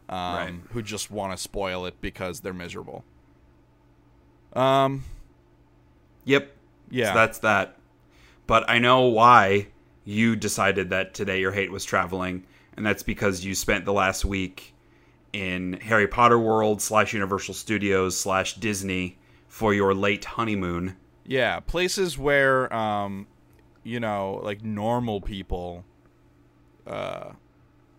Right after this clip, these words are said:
Speaker 1: would have a great time and would be able to enjoy themselves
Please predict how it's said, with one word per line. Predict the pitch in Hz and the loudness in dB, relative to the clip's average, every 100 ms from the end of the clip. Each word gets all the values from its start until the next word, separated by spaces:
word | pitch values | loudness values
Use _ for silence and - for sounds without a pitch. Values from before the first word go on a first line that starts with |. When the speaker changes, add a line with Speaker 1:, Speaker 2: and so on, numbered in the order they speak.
| _ _ - | _ _ -18
Speaker 1:
would | 104 104 101 | -10 -8 -4
have | 107 101 95 95 - - _ _ _ | -2 -2 -4 -8 -20 -20 _ _ _
a | 104 | -10
great | 104 123 104 | -6 -6 -6
time | 110 87 147 117 _ _ _ _ _ - | -10 -10 -14 -18 _ _ _ _ _ -10
and | 95 92 87 85 85 85 87 _ | -6 -6 -6 -10 -12 -14 -16 _
would | - 98 | -12 -10
be | |
able | 101 101 | -10 -10
to | 107 | -10
enjoy | 101 107 98 | -8 -6 -6
themselves | 90 87 92 85 85 85 - | -8 -8 -6 -6 -8 -10 -14